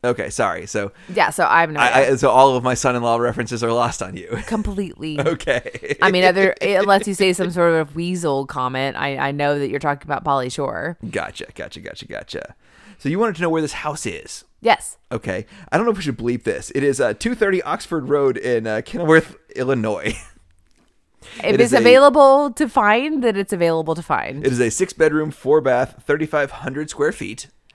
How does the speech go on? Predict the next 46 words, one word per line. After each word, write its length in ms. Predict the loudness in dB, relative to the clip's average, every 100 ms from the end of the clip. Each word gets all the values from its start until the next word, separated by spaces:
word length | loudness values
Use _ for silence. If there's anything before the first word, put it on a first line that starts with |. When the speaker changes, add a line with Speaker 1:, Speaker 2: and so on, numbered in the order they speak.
| _ -20 -20 _ _ _ _ _ _ _ -12
Speaker 1:
Six 220 | -10 -10
bedrooms 340 | -8 -6 -6
and 100 | -4
thirty-five 340 | -4 -2 -2 0
hundred 160 | -2
square 180 | -2 -4
feet. 200 | -4 -8
It's 100 | -10 -10
a 40 |
little 300 | -8 -8 -8
small. 340 | -10 -6 -6
Built 240 | 0 0 0
in 100 | -4
about 200 | -6 -6
nineteen 360 | -12 -12 -12
sixteen. 600 | -10 -10 -8 -8 -8 -12 -18 _ _ _ _ _ _
Speaker 2:
Nineteen 320 | -4 -2 -4
sixteen? 560 | -2 -4 -4 -6 -8 -4
Speaker 1:
Yeah, 80 | -4
it's 80 | -6
an 120 | -2
old-ass 480 | 0 2 -2 -6 -4
house. 340 | -6 -6 -16 _ _ _ _ _ _ _ -20 -6
Last 300 | -2 -2 -2
one 140 | -4
up 120 | -4 -6
for, 300 | -4 0 2
uh, 140 | 0
sale 360 | -2 0 0 0
in 120 | -4
two 120 | -6
thousand 360 | 0 0 0 -6
five 380 | -4 -2 -2 -4
for 80 | -2
about 180 | -2
one 140 | -2 -6
point 260 | -6 -8
four 180 | -4 -4
million, 400 | -2 -2 -2 -4
estimated 420 | -8 -10 -8 -6 -2
value 220 | -2 -2
about 160 | -4
one 160 | -6 -8
point 260 | -8 -10 -8
nine 380 | -8 -8 -8
now. 360 | -8 -6 -4